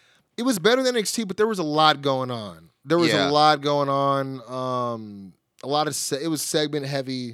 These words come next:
Speaker 1: a lot of return
Speaker 2: A little
Speaker 1: faces,
Speaker 2: threading, though.
Speaker 1: but yeah, threading, which is always some, that's always good.
Speaker 2: Mm-hmm.
Speaker 1: Um, yeah, I mean, I think there was still some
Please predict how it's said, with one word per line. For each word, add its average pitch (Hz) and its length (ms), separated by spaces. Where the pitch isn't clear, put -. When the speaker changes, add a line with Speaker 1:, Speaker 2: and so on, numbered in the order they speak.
Speaker 1:
a 120 40
lot 139 180
of 135 40
return 135 220
Speaker 2:
A 135 40
little 139 140
Speaker 1:
faces, 127 160
Speaker 2:
threading, 127 280
though. 98 160
Speaker 1:
but 127 260
yeah, 175 260
threading, 175 460
which 156 160
is 147 80
always 139 200
some, 131 220
that's 151 220
always 135 260
good. 104 380
Speaker 2:
Mm-hmm. 101 480
Speaker 1:
Um, 123 540
yeah, 208 300
I 165 80
mean, 160 460
I 151 100
think 160 200
there 151 120
was 135 140
still 139 340
some 127 500